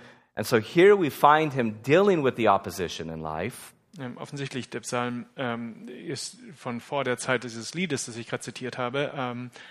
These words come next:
Speaker 2: aber die Haltung ist die gleiche.
Speaker 1: An opposition that is specifically related to the fact that he belongs to the people of God and is in the travails of the people of God.
Speaker 2: Ähm, es ist ganz offensichtlich, sind es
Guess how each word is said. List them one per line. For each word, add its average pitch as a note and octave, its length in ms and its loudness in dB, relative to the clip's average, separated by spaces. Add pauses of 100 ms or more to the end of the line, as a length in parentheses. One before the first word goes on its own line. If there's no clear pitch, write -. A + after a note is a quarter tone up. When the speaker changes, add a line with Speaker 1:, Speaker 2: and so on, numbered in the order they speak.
(120)
Speaker 2:
aber A#2+ 280 -2
die A#2+ 220 -8
Haltung B2+ 280 -6
ist - 120 -12
die C3 60 -10
gleiche. B2 380 -10 (280)
Speaker 1:
An A#2 80 4
opposition C#3+ 560 6
that B2 120 6
is A2 140 0
specifically C#3+ 880 2
related C3+ 600 4
to C#3+ 100 -6
the A2 120 2
fact A#2 320 4
that A2+ 120 0
he A#2 100 -2
belongs A#2 720 4
to G3 200 -4
the D#3+ 80 -4
people G2 420 -4
of F2+ 140 -6
God A#2+ 380 8 (540)
and G#2+ 360 4
is A2+ 480 2
in A#2 280 -2
the G#2 80 2
travails C3 720 6
of G2+ 100 0
the F#2+ 60 -6
people E2+ 380 -6
of D#2+ 120 -8
God. E2+ 400 -4 (680)
Speaker 2:
Ähm, A2+ 260 -10
es A2 140 -10
ist - 180 -10
ganz A#2+ 220 -8
offensichtlich, B2+ 520 -10
sind B2 360 -14
es - 160 -14